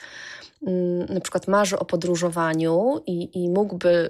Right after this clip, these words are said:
ra-, raz czy nawet dwa razy do roku, mm, mm, zorganizować sobie wakacje, czy jakieś choćby, y, tygodniowe czy weekendowe wypady. E, natomiast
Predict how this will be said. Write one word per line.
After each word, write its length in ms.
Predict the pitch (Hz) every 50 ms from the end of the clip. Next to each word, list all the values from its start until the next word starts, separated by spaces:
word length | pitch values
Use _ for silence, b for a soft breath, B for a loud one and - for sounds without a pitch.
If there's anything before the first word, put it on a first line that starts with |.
| - -
ra-, 300 | - - - - 180 175 -
raz 400 | - 170 175 190 202 208 - -
czy 100 | - 196
nawet 260 | 180 175 170 - 170
dwa 220 | 160 170 175 185 220
razy 220 | 226 208 196 185
do 100 | 180 180
roku, 440 | 175 185 202 - - 196 196 196 185 B B B B B B B B B B _ _
mm, 540 | 185 180 180 180 180 180 175 175 175 185 - -
mm, 400 | - 180 175 170 170 170 180 180 -
zorganizować 640 | - 185 180 175 196 185 180 170 196 190 196 190 -
sobie 280 | - 180 180 180 175 -
wakacje, 680 | - 175 180 175 - - 165 160 - - - - 220
czy 140 | 226 - 190
jakieś 240 | 165 - 175 - -
choćby, 480 | - 180 160 156 - 175 170 170 170 165 B B B B B B B B _ -
y, 200 | 180 175 170 170
tygodniowe 920 | 170 - 190 175 180 170 180 175 180 180 180 175 175 180 175 175 175 170 170 165
czy 120 | - 175
weekendowe 560 | 170 170 170 - 175 175 170 175 170 175 170
wypady. 720 | 165 170 160 - - 165 160 151 156 165 170 196 254 359 - B B B B B B B B B B _
E, 160 | - 196 190
natomiast 920 | 185 190 190 190 - - 349 427 403 320 254 240 247 - - - - -